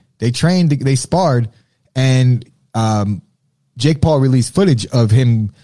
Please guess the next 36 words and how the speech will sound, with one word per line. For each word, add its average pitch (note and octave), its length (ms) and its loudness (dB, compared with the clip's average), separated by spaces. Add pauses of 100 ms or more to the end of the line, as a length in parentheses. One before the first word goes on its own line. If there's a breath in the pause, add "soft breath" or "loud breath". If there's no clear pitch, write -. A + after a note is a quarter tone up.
(680 soft breath)
I C3+ 60 -2
wouldn't E3 220 2
say D3 240 0
released C#3+ 340 2
footage C3+ 200 0
of B2+ 100 2
him C3 80 4
getting B2+ 240 2
the A2 60 0
better A#2+ 280 0
of C3+ 80 2
him, C#3 220 4
but A#2 240 -2
he B2 200 0
released C3+ 380 0
footage C#3+ 300 -2
of A2 160 -4
Perry C#3 320 0
saying C3+ 400 0
at G#2 80 -4
the A#2 160 -2
end, B2 180 2
like, G2+ 180 -4
"Good A#2+ 200 0
work, B2+ 340 -2
you G#2+ 100 -4
kicked A#2+ 280 -4
my A2 160 0
ass." G2+ 420 -4 (400 soft breath)
He A#2 140 -8
said F#3 220 -4
that A2 180 -2
to A2+ 160 -2
him, F#2 160 -2
and G#2 160 -2
then A2 280 -4